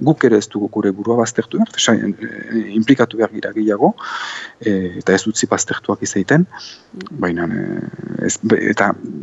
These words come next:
Speaker 1: bereziki, eh, zentrotzat daukanak bere buruak, ez du ikusten, eh, berak periferia dela uste duen hori baztertuz, edo bazterrera utziz, zenbat gal lezaken?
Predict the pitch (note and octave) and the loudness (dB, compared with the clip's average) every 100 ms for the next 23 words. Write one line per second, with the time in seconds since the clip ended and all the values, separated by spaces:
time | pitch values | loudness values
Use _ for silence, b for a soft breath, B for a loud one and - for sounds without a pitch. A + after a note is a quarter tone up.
0 | - - - A2 A2 - - F3 - _ | -14 -10 0 2 2 0 0 0 -2 _
1 | _ - - _ _ _ - - G#2+ G2+ | _ -20 -20 _ _ _ -10 -2 2 2
2 | G2 G2 - - G#2+ A2+ A#2+ - B2 - | 2 0 -2 4 4 4 2 2 0 0
3 | - G2 A#2 A2 G2 G2 F#2+ G2 F#2 - | -2 0 2 0 0 -2 -4 -2 -4 -4
4 | - - B2+ - C3+ - - F#3+ B B | -10 0 0 2 -4 2 4 4 B B
5 | B B _ - A2 G2+ G2 G2 F#2 - | B B _ -2 0 0 -2 -4 -6 -4
6 | A2 B2+ - _ - B2 C3+ C3 A#2+ A2+ | -2 -2 -2 _ 2 4 4 2 2 2
7 | A2+ A2 - A#2 A#2 A2+ A2 G#2+ G2 - | 2 0 0 0 2 2 4 2 0 -2
8 | - - - G#3 G#2+ G#2 G2 G#2 - - | -4 -2 0 0 2 0 0 -4 -6 -10
9 | - - - - _ - G#2 - - A#2 | -10 -12 -14 -20 _ 0 2 2 2 2
10 | G#2+ - G#3 A3 - - B B B _ | 0 0 2 2 0 -6 B B B _
11 | _ _ _ _ _ - D3+ C#3 C3+ G#2+ | _ _ _ _ _ -2 4 4 2 -2
12 | G2+ - C#3 - | -2 -6 -8 -10